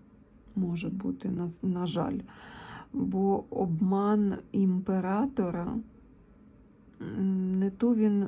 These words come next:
взявся обманювати, м, дійсно. Бо та жінка, яка поряд з цим імператором, ну, людина дуже інтуїтивна,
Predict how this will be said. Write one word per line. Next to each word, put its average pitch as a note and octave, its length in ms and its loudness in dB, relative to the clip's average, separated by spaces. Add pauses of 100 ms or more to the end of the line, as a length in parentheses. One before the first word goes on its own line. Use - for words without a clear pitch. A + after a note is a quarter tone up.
взявся G3+ 680 -2
обманювати, F3 1080 -2 (520)
м, G3 580 -4
дійсно. F#3 580 -6 (560)
Бо G3 520 2 (240)
та G3+ 180 2
жінка, G3 420 2
яка F3+ 400 -2
поряд F3+ 500 -2
з - 40 -10
цим F3 420 0
імператором, F#3+ 1040 -2 (1500)
ну, G3 300 4
людина G3 480 4
дуже G3 360 2
інтуїтивна, F#3 1120 0